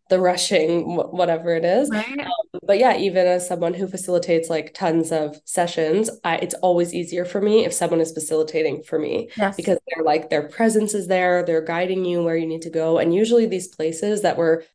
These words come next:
Speaker 1: looking at and, and journeying and heal-, healing in this work are the places that we also don't wanna see, or, like, part of our psyche is like, "No, no, don't look over here." Like, <laughs>
Speaker 2: Everything's fine. <laughs>
Speaker 1: Action. Yeah, exactly. And so it's super hard to get there on your own, especially if you've never done any of this work. And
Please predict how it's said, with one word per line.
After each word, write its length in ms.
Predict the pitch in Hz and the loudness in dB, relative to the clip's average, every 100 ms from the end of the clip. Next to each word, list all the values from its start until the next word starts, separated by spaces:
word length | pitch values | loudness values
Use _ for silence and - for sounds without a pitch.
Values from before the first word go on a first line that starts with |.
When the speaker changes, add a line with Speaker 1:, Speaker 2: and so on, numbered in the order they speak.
| - | -6
Speaker 1:
looking 500 | 170 180 196 233 226 | 0 2 4 2 4
at 260 | 220 247 | 4 2
and, 380 | 180 170 160 156 | 2 0 -2 -2
and 220 | 165 165 | -2 -2
journeying 420 | 170 202 202 196 180 | 2 2 2 0 -2
and 80 | |
heal-, 380 | 175 185 190 - | -4 -8 -8 -10
healing 360 | - 196 202 214 | -2 2 4 4
in 60 | 220 | 2
this 140 | 226 | 2
work 220 | 233 240 - | 2 2 2
are 80 | |
the 60 | 185 | -2
places 420 | 175 180 180 220 | -2 -2 -2 -4
that 200 | 202 175 | -2 -2
we 160 | 165 180 | 0 0
also 300 | 170 180 196 | 0 0 -2
don't 240 | 180 180 156 | -2 -2 0
wanna 180 | 160 | -2
see, 380 | - - 131 98 | -4 -6 -6 -4
or, 180 | - 185 | 0 2
like, 300 | 185 175 - | 4 2 -2
part 220 | 196 190 | -2 0
of 80 | 190 | 2
our 120 | 185 | 0
psyche 360 | 175 180 175 185 | 0 0 -2 -2
is 100 | 180 | -2
like, 140 | 170 | 0
"No, 120 | 214 | 2
no, 220 | 320 269 247 | 4 4 2
don't 220 | 226 220 | 2 0
look 120 | - | 0
over 180 | 247 214 | -2 -2
here." 280 | 214 196 190 | -2 -2 -2
Like, 260 | 170 160 170 | -4 -4 0
<laughs> 400 | 311 302 - - | -2 -2 -8 -4
Speaker 2:
Everything's 380 | - 254 359 233 | 0 4 2 2
fine. 600 | 403 403 330 302 294 269 254 285 | 0 2 4 4 4 4 2 0
<laughs> 160 | 254 - | -4 -4
Speaker 1:
Action. 380 | 285 - 254 247 | -4 0 0 2
Yeah, 180 | 240 220 | 0 -2
exactly. 580 | 185 - - - - - 480 480 | -2 -4 -6 -6 -6 -6 -8 -2
And 120 | 427 202 | -2 0
so 120 | 202 | -4
it's 200 | - - | -4 -10
super 420 | - 285 - 240 | -4 -4 0 0
hard 160 | 208 175 | 2 0
to 80 | 175 | -2
get 180 | 165 160 | -4 -2
there 200 | 165 165 | -2 -2
on 120 | 170 | -2
your 120 | 170 139 | -2 -2
own, 220 | 165 175 | 0 -2
especially 360 | - 196 196 | -2 -4 -6
if 40 | 170 | -8
you've 100 | 160 | -4
never 280 | 165 180 180 | -2 0 -2
done 180 | 156 | -4
any 180 | 131 135 | -4 -6
of 100 | - | -6
this 160 | - - | -6 -4
work. 220 | - - | -2 0
And 300 | 135 131 - | -2 -2 -4